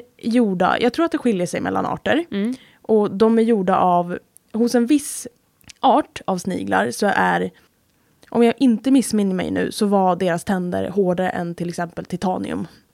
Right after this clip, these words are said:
Speaker 2: Mm.
Speaker 1: Så det är annat material och uppenbarligen väldigt mycket mer kraftfullt än vad våra tänder är.
Speaker 2: Wow, sniglar ska man akta sig för.
Speaker 1: Ja,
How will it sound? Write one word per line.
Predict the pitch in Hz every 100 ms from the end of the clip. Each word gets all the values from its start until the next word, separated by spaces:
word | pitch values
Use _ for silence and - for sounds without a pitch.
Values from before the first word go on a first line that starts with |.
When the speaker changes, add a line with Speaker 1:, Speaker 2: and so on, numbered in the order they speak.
| _
Speaker 2:
Mm. | 190 202 254 _ _ -
Speaker 1:
Så | 214
det | 202 220 208
är |
annat | 196 202 208
material | 202 180 - 208 196 _ _
och | 208 -
uppenbarligen | - 190 185 185 185
väldigt | 180 180
mycket | 185 180
mer | 185 -
kraftfullt | - 175 - 220 175 - -
än | 180 175 180 -
vad | 190
våra | 196 214
tänder | 233 208 180
är. | - - - _ _ _ _ _ _ _ _ _ - _
Speaker 2:
Wow, | 214 196 214
sniglar | - 214 208
ska | 247 208
man | 190
akta | 226
sig | -
för. | 208 - _ _ _ - _ -
Speaker 1:
Ja, | 190